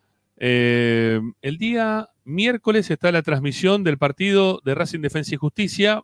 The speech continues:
en lo que es el, la Copa Proyección dos mil veintitrés. Vamos a estar con la transmisión del partido, ¿sí? Vamos a estar con la transmisión del partido, como siempre. Ha habido muchísima gente el domingo,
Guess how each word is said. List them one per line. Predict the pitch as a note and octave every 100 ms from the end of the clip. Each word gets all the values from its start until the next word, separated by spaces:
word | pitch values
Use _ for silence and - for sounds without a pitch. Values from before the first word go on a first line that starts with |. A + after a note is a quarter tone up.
| _
en | C#3 C3+ C3 C3
lo |
que | B2 D3
es | D#3
el, | C#3+ C#3 C3 B2+
la | B2+
Copa | - D#3+ D3+
Proyección | C3+ B2+ B2+ - D#3 E3 F3 - _ _ _ _ _ _
dos | - C3+
mil | D3 D3
veintitrés. | C#3+ D#3+ F#3+ G#3 - -
Vamos | - F3+ E3
a | C#3
estar | D3+
con | C#3+
la | C3+
transmisión | B2+ B2 C#3
del | C3
partido, | C3+ D3+ D#3+ D#3+ F#3 -
¿sí? | _ D3 F3
Vamos | C3 C#3
a |
estar | B2 B2+
con | A#2
la | A#2
transmisión | A2 A2+ B2
del | B2
partido, | B2 C#3+ C#3+
como | A#2+ A#2+
siempre. | - D3+ C3+ D#3+ F3 _ _ _ _ _ _
Ha | -
habido | D3 F3 E3 -
muchísima | D3 C#3 A#3+ A#3+ F#3+ D3+
gente | C3 F#3+ F#3 - F3 F3+ C#3
el | C3+ C3 C3
domingo, | C3 C#3+ F3 E3 D#3 F#3+